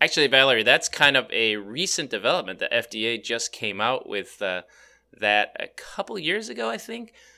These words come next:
Essentially, they did a study to show that washing your hands with soap removed every bit as much, uh,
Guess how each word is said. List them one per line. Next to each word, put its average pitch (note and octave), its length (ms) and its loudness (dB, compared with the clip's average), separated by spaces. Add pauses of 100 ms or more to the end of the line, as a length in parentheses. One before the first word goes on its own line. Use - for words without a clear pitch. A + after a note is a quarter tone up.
(340)
Essentially, D#3+ 420 2
they C#3 140 4
did C3+ 140 2
a A#2+ 60 0
study C#3+ 320 6
to A2+ 80 0
show B2 300 4
that G2+ 540 0
washing A2+ 440 2
your G2+ 200 -6
hands G2 580 -4
with F#2+ 180 -8
soap D#3+ 540 2 (480)
removed A#2+ 640 -2 (720)
every B2 300 2
bit A#2+ 180 -2
as A2+ 160 -2
much, G#2+ 400 -4
uh, F#2 240 -4